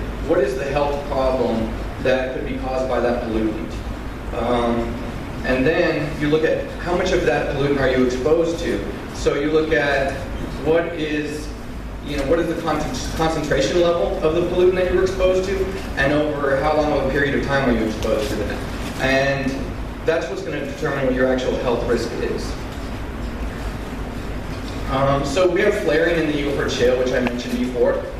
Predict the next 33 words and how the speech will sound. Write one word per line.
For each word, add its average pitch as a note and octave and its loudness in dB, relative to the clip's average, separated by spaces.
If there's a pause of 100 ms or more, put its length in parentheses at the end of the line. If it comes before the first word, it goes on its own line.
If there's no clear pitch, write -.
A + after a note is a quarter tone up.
It's - -10
better D3 0
than D#3 2
venting, B2 0 (260)
but C#3+ 4
there D3 -2
are C#3+ -2
still D3 -4
some D3 -4
health C3+ 2
and B2 -2
environmental B2 2
concerns D#3 0
from D#3+ 0
flaring. E3 4 (1400)
Um, C3 2 (280)
you - -6
can D#3+ 0
see E3+ 4
that E3 2
there D#3 4
were C#3 2
fifteen E3+ 0
thousand D3+ 2
tons D3+ 2
of C3+ 0
air C#3 4
pollutants D#3 0
from C3+ -4
flares C#3+ 2
in - -6
two - -6
thousand A2+ -2